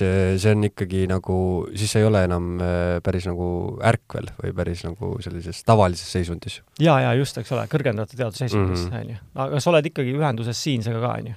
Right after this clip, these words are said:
Speaker 2: Aga vahest võib juhtuda niimoodi, et sa korraks lendad ära kuskile.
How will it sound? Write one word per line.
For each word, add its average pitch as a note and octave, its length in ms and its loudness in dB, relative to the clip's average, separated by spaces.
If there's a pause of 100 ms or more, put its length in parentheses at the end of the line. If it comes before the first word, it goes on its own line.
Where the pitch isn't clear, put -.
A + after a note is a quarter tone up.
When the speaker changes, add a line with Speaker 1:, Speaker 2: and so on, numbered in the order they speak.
(140)
Speaker 2:
Aga A#2+ 120 -4
vahest E3 340 -2
võib B2+ 160 -2
juhtuda C3+ 220 -2
niimoodi, A2+ 160 -2
et G2+ 100 -8
sa - 60 -12
korraks A#2+ 340 -4
lendad A2 240 -2
ära A2+ 180 -2
kuskile. - 380 -12